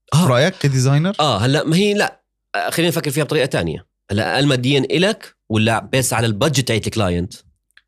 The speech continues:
Speaker 2: لا، ال-، البادجت تبعته كان بده يبني أبليكيشن أصلا.
Speaker 1: هلأ في عندك أنت ثلاث شغلات رئيسية، بتحكي له either it's gonna be cheap and fast، أو، آم، آه، expensive and good، و it's gonna be، آم، it takes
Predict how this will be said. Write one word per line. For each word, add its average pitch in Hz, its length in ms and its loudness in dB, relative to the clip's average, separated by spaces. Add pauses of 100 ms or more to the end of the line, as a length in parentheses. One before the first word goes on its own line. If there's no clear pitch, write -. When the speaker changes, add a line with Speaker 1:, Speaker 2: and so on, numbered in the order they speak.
Speaker 2:
لا، - 240 -2
ال-، 156 240 -4
البادجت 180 400 0
تبعته 208 280 -2
كان 208 220 0
بده 180 120 -2
يبني 196 240 -2
أبليكيشن 196 520 -4
أصلا. 110 260 -6 (160)
Speaker 1:
هلأ 143 180 2
في 226 140 0
عندك 220 200 0
أنت 190 120 0
ثلاث 190 220 -2
شغلات 147 320 -2
رئيسية، 104 380 -4
بتحكي - 280 -8
له 120 200 -2
either 123 320 -2
it's 98 40 -10
gonna 107 180 -4
be 107 80 -4
cheap 127 380 -6 (280)
and 113 40 -4
fast، - 520 -12 (520)
أو، 98 420 -4
آم، 87 600 -6
آه، 85 320 -10
expensive 127 360 -4
and 98 180 -4
good، 87 260 -6 (720)
و 110 320 -2
it's 107 40 -4
gonna 120 260 0
be، 123 340 -2
آم، 110 280 -4
it - 200 -8
takes - 100 -6